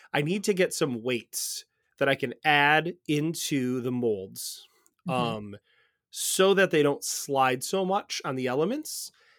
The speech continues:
Speaker 2: Yeah.
Speaker 1: because that was something that annoyed the people, and that's fair.
Speaker 2: Mm-hmm.
Speaker 1: Um, so, so I need to figure that out.
Speaker 2: Yeah, I mean, I think,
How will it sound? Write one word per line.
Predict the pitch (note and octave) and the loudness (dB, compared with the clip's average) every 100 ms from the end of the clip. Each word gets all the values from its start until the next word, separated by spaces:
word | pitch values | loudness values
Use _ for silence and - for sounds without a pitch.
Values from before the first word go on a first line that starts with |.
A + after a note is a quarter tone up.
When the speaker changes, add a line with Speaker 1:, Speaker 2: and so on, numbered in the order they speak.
| _ | _
Speaker 2:
Yeah. | D#3+ | -6
Speaker 1:
because | - D3 B2+ | -2 -2 -2
that | C#3+ F3 G3+ F#3+ | 4 8 6 4
was | D3 D3+ D3+ | 2 4 2
something | D#3+ C#3+ D3 | -2 -2 -2
that | C3 | -2
annoyed | B2 B2 B2+ D#3 | -2 -2 -2 -4
the | |
people, | E3 F#3 B3 C4 - _ - | -6 -6 -4 -6 -10 _ -4
and | D3 | 0
that's | D3 B2+ - | 0 -2 -6
fair. | - G2 - _ _ _ _ _ _ G#3 | -12 -14 -16 _ _ _ _ _ _ -8
Speaker 2:
Mm-hmm. | E3 | -2
Speaker 1:
Um, | D#3 C3 A#2+ A#2 G#2+ G2+ A2 C3 _ _ | 0 2 0 -2 -6 -12 -18 -20 _ _
so, | - - B2 A2 - | -10 -4 -2 -4 -10
so | - F#3 | 0 2
I | |
need | G#3 F#3 | 4 4
to | E3 | 2
figure | - E3 C3 | 2 0 0
that | A2 F#2 | -4 -10
out. | F#2 _ _ _ _ _ _ _ _ _ _ _ - | -16 _ _ _ _ _ _ _ _ _ _ _ 0
Speaker 2:
Yeah, | D4+ - _ | 2 2 _
I | B3 | 2
mean, | C4 B3+ - | 2 2 4
I | A#3+ C#4 | 6 6
think, | D#4+ D4 - | 2 -4 -8